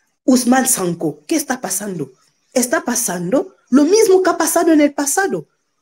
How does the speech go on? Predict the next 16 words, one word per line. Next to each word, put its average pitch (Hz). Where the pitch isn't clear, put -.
No 285
les 247
gusta, 214
no 262
quieren 392
liberar 240
los 208
países, 202
no 311
quieren 285
soltar, -
no 226
quieren 302
que 226
África 330
sea 285